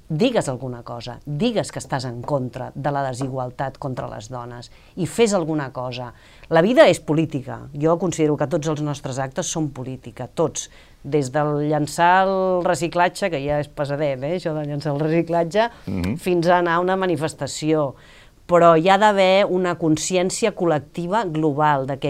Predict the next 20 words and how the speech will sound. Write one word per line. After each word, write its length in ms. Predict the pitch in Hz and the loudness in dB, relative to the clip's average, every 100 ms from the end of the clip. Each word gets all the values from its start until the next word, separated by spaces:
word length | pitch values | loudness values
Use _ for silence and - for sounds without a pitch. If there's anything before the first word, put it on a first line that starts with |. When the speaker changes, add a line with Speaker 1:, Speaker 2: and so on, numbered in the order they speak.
| 139 | 0
Speaker 1:
aquesta 480 | 208 208 - 247 - | 0 0 -4 -6 -4
desigualtat 840 | 151 139 147 139 139 131 180 214 | -4 -2 -2 -4 -4 -2 0 0
no 280 | 202 170 180 | 0 -2 0
ens 140 | 190 160 | -2 -6
afecta 440 | 147 165 156 143 | -6 -6 -6 -8
només 300 | 127 120 120 | -10 -10 -12
a 40 | 117 | -12
les 140 | 110 117 | -14 -16
dones. 460 | - 73 - - - - - - | -18 -18 -18 -20 -20 -20 -20 -6
Aquesta 300 | - 170 196 | -4 -2 -2
desigualtat 560 | 175 147 139 135 180 - - - - - - | -2 -2 -4 -2 -2 -2 -12 -20 -20 -20 -20
fa 340 | - 185 180 - | 2 4 4 4
que 80 | |
el 100 | 175 | 2
món 300 | 156 185 226 - | 2 0 -4 -8
sigui 260 | - 175 | -6 -2
una 180 | 160 139 | 0 0
merda 260 | 151 160 156 | -4 -4 -6
per 140 | 131 | -8
tothom. 400 | 123 127 - - | -10 -14 -16 -18